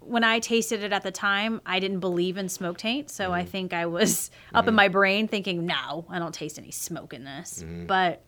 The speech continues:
Speaker 1: I, I mean, I don't know. I mean, the jury's still out, I think.
Speaker 2: Yeah. And it depends on where it's at and the temperature of the vineyard. And, you know, I mean, I s-, imagine it has all kinds of different,
Speaker 1: Mm-hmm.
Speaker 2: uh,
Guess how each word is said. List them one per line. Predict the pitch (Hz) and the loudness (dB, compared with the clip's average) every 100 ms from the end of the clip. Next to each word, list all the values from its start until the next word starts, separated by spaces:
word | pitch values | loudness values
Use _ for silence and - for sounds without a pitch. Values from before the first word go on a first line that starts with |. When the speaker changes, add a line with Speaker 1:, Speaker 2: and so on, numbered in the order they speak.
| - | -12
Speaker 1:
I, | - | -8
I | 202 | -2
mean, | 214 214 | -2 2
I | 233 | 2
don't | 254 | 2
know. | 233 247 175 | 2 2 2
I | |
mean, | 180 180 | 0 -2
the | 175 | -4
jury's | 170 202 202 196 | -4 -2 -2 -2
still | - 202 | -2 -2
out, | 170 196 | 0 0
I | - | -2
think. | - 139 135 | -8 -12 -10
Speaker 2:
Yeah. | 95 87 82 78 _ _ _ _ _ | -8 -6 -8 -12 _ _ _ _ _
And | 117 123 | -2 -2
it | 127 | -2
depends | 135 - 180 147 | -8 -2 -2 0
on | 98 | 0
where | 104 | -2
it's | 107 | -4
at | 92 95 120 131 | -4 -2 -2 -4
and | 90 80 80 | -8 -14 -16
the | |
temperature | - 107 107 - 107 | -8 -8 -8 -8 -6
of | 104 | -6
the | 85 80 - - 87 | -8 -12 -18 -20 -14
vineyard. | 95 117 123 127 104 | -12 -10 -10 -10 -12
And, | 78 82 | -16 -14
you | 90 | -10
know, | 101 | -10
I | 98 | -8
mean, | 104 98 90 - - | -10 -12 -16 -20 -20
I | 98 104 90 | -18 -18 -18
s-, | - | -20
imagine | 107 101 113 123 101 | -18 -12 -10 -8 -8
it | 92 | -6
has | 104 | -6
all | 104 113 | -4 -6
kinds | 101 110 104 | -6 -10 -10
of | 85 | -10
different, | 92 - 87 - - | -10 -10 -14 -16 -10
Speaker 1:
Mm-hmm. | 202 185 190 196 196 _ _ - | -6 -4 -4 -6 -8 _ _ -20
Speaker 2:
uh, | 87 | -20